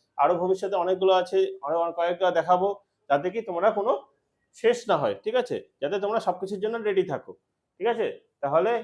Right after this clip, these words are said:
এরপর আবার নেক্সট ক্লাসে আসবো নেক্সট কোনো টপিক নিয়ে, সেটা বোঝানোর জন্য বা তোমাদের পড়ানোর জন্য। পর্যায়বাচী শব্দ এখানে বন্ধ করছি, আবার নেক্সট কোনো ক্লাসে আমি বোঝাবো। ঠিক আছে?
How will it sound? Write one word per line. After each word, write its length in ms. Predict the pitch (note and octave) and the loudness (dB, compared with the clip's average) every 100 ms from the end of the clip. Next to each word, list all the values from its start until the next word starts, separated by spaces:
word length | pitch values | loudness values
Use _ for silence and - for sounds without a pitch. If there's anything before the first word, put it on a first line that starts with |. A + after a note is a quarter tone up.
| - | -6
এরপর 320 | C#3 C#3 C#3+ E3 | -2 -2 0 2
আবার 200 | D3 F3+ | 2 2
নেক্সট 240 | F#3 G3 - | -2 -4 -6
ক্লাসে 260 | G3 G3+ | -4 -2
আসবো 220 | G3 F#3 G3 | -4 -4 -4
নেক্সট 240 | F3+ F#3 | -4 -6
কোনো 160 | - F#3 | -6 -4
টপিক 300 | F3+ E3+ F#3+ | -4 -2 -2
নিয়ে, 200 | F#3+ G3 | -2 -4
সেটা 200 | F#3+ F3 | -4 -6
বোঝানোর 480 | E3 C#3 C3+ E3 F#3 | -6 -4 -2 -2 -2
জন্য 200 | F#3 F#3 | -2 -2
বা 160 | F#3 E3 | -2 -2
তোমাদের 300 | C#3 C3 C#3 | -4 -6 -6
পড়ানোর 380 | C#3 D3+ E3+ F3+ | 0 2 2 0
জন্য। 180 | F3+ F3+ F3+ | -4 -4 -4
পর্যায়বাচী 480 | C3+ D3 D#3+ E3+ E3 | -4 -4 -4 -8 -12
শব্দ 200 | E3+ E3+ | -14 -14
এখানে 220 | D3 D#3 E3+ | -16 -16 -10
বন্ধ 180 | E3 F3+ | -10 -6
করছি, 340 | F3+ F3 - G3 - _ - | -8 -8 -8 -8 -10 _ -4
আবার 160 | C3 E3+ | -2 0
নেক্সট 220 | F#3 F#3 | 0 -2
কোনো 140 | F3+ F3+ | -4 -4
ক্লাসে 260 | E3+ E3+ F3+ | -4 -2 -4
আমি 180 | E3+ D4 - _ _ | -2 -4 -6 _ _
বোঝাবো। 360 | B2+ D3+ D3 G2+ F#2+ _ - | -4 0 0 0 -10 _ -6
ঠিক 160 | A3 | 0
আছে? 180 | A#3+ | 0